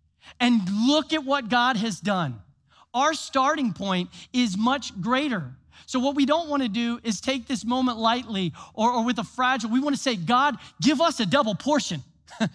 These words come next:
Give us a double move of your Holy Spirit. Give us more of your Holy Spirit in our lives, in our church, and in a move in our city so that more people can find and follow you, Jesus. Are you with me, church?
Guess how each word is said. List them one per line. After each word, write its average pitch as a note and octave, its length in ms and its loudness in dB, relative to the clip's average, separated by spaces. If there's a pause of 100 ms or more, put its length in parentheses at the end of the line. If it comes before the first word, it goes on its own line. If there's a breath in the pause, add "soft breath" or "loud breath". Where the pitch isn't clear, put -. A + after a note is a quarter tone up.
(400 loud breath)
Give D4 220 2
us D#4+ 220 2
a C4 160 2
double C4 500 0
move B3+ 420 4
of G#3 220 -2
your A3+ 300 -2
Holy B3 280 -4
Spirit. A3 320 -6
Give D#4 220 0
us C4+ 180 -2
more C4 320 -2
of A3 140 -2
your A3 140 -4
Holy A3 180 -4
Spirit A3+ 380 -6
in F#3 80 -6
our E3+ 120 -2
lives, A#3 520 0 (240 loud breath)
in G3+ 100 -4
our F3 140 0
church, A#3+ 600 -2 (200 loud breath)
and G3 120 0
in G3 80 0
a F#3 40 0
move A#3+ 400 2
in G#3+ 160 -4
our F#3 200 -2
city F#3+ 480 -2 (180 loud breath)
so A3+ 200 -4
that F#3+ 160 -2
more A3 460 0
people F3+ 560 -2 (240 loud breath)
can F3+ 220 -2
find A3 580 -2
and E3+ 180 -4
follow F#3+ 380 0
you, F#3 200 -2
Jesus. D#3+ 440 -2
Are E3+ 40 -2
you G#3+ 140 2
with B3+ 180 2
me, C4+ 80 0
church? C4+ 460 -2